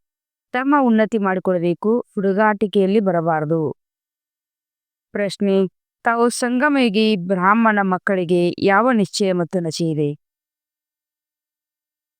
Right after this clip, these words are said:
ಉತ್ತರ, ನಾವು ಮಕ್ಕಳಿಗೆ ಇದೇ ನಿಶ್ಚಯ ಮತ್ತು ನಶೆ ಇದೆ. ನಾವೀಗ ಈಶ್ವರೀಯ ಸಂಪ್ರದಾಯಗಳಾಗಿದ್ದೇವೆ. ನಾವು ಸ್ವರ್ಗವಾಸಿಗಳು, ವಿಶ್ವದ ಮಾಲೀಕರಾಗಿದ್ದೇವೆ. ಸಂಗಮ ಯುಗದಲ್ಲಿ ನಾವು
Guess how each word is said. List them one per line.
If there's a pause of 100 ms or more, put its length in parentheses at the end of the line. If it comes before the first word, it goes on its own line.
ಉತ್ತರ, (300)
ನಾವು
ಮಕ್ಕಳಿಗೆ
ಇದೇ
ನಿಶ್ಚಯ (220)
ಮತ್ತು
ನಶೆ
ಇದೆ. (440)
ನಾವೀಗ (140)
ಈಶ್ವರೀಯ
ಸಂಪ್ರದಾಯಗಳಾಗಿದ್ದೇವೆ. (440)
ನಾವು
ಸ್ವರ್ಗವಾಸಿಗಳು, (480)
ವಿಶ್ವದ
ಮಾಲೀಕರಾಗಿದ್ದೇವೆ. (220)
ಸಂಗಮ
ಯುಗದಲ್ಲಿ
ನಾವು